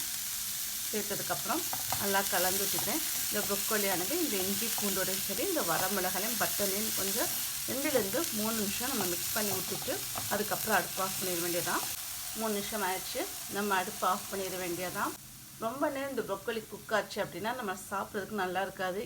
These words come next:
இது வந்து நம்மளுக்கு அரை வேக்காடு இருந்தாலே போதும். அவ்வளோதான், நம்மளுக்கு வந்து ப்ரொக்கோலி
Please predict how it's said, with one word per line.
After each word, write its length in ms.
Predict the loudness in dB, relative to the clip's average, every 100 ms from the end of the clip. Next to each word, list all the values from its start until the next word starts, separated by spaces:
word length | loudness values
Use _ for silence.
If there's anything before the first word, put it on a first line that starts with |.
| -4
இது 100 | -2 -2
வந்து 180 | -2 -4
நம்மளுக்கு 280 | -6 -4 -6 -2 0
அரை 180 | 0 -2 -4
வேக்காடு 320 | -2 -4 -4
இருந்தாலே 300 | -4 -4 -4 -6 -6
போதும். 300 | -4 -6 -8 -14 -18 -6
அவ்வளோதான், 440 | -2 0 2 0 -2 -4
நம்மளுக்கு 380 | -2 -2 -4 -6
வந்து 200 | -6 -6
ப்ரொக்கோலி 360 | -10 -8 -4